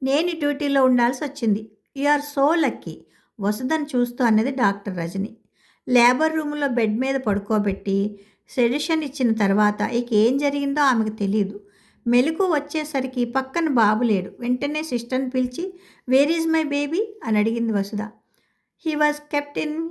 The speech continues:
incubator," అని చెప్పిందా నర్స్. "Will you please call my husband?" అని అడిగింది. పది నిమిషాల తర్వాత కుమార్ లోపలికి వచ్చాడు.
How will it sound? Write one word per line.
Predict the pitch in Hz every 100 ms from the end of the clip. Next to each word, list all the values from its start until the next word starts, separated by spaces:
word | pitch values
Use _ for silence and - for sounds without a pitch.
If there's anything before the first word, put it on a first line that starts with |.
| 269
incubator," | 247 269 269 240 214 202 185 - _ -
అని | 269 226
చెప్పిందా | 202 208 214 214
నర్స్. | 247 180 - - _ _ _ _ _ 269
"Will | 277
you | 277 277
please | 277 320 320
call | - 254 226 254
my | 262 247
husband?" | 214 208 233 208 - -
అని | 220 208
అడిగింది. | 202 202 196 214
పది | 233 233
నిమిషాల | 233 247 294 277
తర్వాత | 254 220 214 214 196 208 208 _ _ _
కుమార్ | - 269 285 285
లోపలికి | 233 214 220 254 247
వచ్చాడు. | 202 196 190 180